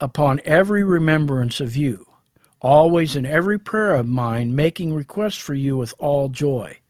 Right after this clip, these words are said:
Verse five, "For your fellowship," some translations say partnership, "in the v-, gospel from the first day until now.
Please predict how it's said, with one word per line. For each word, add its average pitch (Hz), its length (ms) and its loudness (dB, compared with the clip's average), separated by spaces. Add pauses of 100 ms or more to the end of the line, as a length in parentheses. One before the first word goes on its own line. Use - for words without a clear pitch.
(460)
Verse 143 180 0
five, 127 500 0 (280)
"For 170 260 2
your 233 400 2
fellowship," 175 1000 -2 (320)
some 151 220 -4
translations 139 680 -4
say 113 160 -4
partnership, 117 880 -6 (420)
"in 147 200 2
the 131 80 2
v-, 123 160 -10 (160)
gospel 143 560 0
from 117 400 -6 (320)
the 120 100 -10
first 160 380 -4
day 139 340 -2 (300)
until 120 400 0
now. 110 540 -2